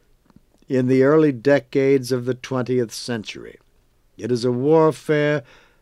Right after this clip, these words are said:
of limited aims between combatants who are unable to destroy one another,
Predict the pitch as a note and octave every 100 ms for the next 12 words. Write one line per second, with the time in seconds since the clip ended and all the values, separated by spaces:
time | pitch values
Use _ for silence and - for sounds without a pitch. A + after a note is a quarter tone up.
0 | _ C3+ B2 D3+ F3 E3+ F3 D#3+ E3 D#3+
1 | C3+ A#2 G#2 G2+ A2+ D#3 D3+ C#3 C#3+ C3
2 | C#3+ D#3+ E3 F3+ E3 - C#3+ C#3 C3+ C3+
3 | D3+ D#3+ D#3 D3 C3+ C3+ B2 A#2+ - -
4 | D#3 D#3 D3+ C3 B2 A2+ A2 A2 G#2 C3+